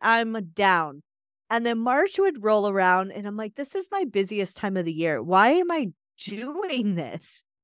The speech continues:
And so I think it's so important to really take a look at what's on your plate th-,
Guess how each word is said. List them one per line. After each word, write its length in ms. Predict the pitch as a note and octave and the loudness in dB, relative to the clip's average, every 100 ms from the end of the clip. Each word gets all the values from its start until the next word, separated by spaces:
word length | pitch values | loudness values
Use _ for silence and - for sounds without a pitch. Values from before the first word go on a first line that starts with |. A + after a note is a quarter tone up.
| _ _ | _ _
And 160 | B3 A#3 | -8 0
so 100 | C#4 | 2
I 80 | |
think 220 | C4+ E4+ F4+ | 2 0 -2
it's 200 | B4+ - | -6 -2
so 180 | B3 A3 | -2 0
important 480 | G#3 - G#3+ A3 | -2 -6 -8 -8
to 120 | G#3+ F3+ | -8 -8
really 640 | E3+ F#3+ G3 G3 F#3 F3 | -6 -6 -6 -6 -10 -12
take 240 | - F#3 | -10 -8
a 60 | F3+ | -8
look 200 | D#3+ - | -10 -8
at 120 | F3+ | -8
what's 220 | E3+ E3 | -6 -8
on 160 | F3+ E3+ | -8 -6
your 140 | D#3 | -8
plate 500 | D#3 - D#3+ D#3+ D#3+ - _ _ _ _ | -10 -6 -4 -2 -6 -8 _ _ _ _
th-, 160 | _ | _